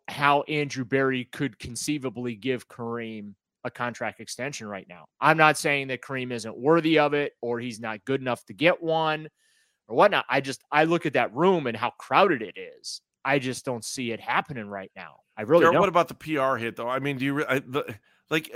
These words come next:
Speaker 2: there are so many people who are like, "Oh, this Deshaun Watson thing is so Browns, and they're the dumbest team ever, and they gave him all that money. He may not ever take a snap." I,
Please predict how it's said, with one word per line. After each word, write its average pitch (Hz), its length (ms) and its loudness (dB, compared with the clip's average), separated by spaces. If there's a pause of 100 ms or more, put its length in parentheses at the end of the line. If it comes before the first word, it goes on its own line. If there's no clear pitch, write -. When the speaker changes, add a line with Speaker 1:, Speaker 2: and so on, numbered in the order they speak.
Speaker 2:
there 185 180 0
are 170 40 0
so 185 240 -2
many 175 160 -2
people 143 240 -2
who 127 60 0
are - 20 0
like, 110 200 -4
"Oh, 117 100 -2
this 127 180 -4
Deshaun 127 420 0
Watson 120 320 -2
thing 107 200 -6
is 101 120 -10
so 113 160 -4
Browns, 101 500 -4
and 95 100 -10
they're 107 100 -4
the 104 100 -6
dumbest 110 380 -6
team 110 240 -8
ever, 98 340 -4
and 90 140 -10 (300)
they 120 100 2
gave 135 220 4
him 127 80 0
all 123 100 4
that 120 160 2
money. 120 280 0
He 117 80 -2
may 120 160 -2
not 117 180 0
ever 113 160 -2
take 113 200 -4
a 104 60 -6
snap." 107 440 -2
I, 107 160 -2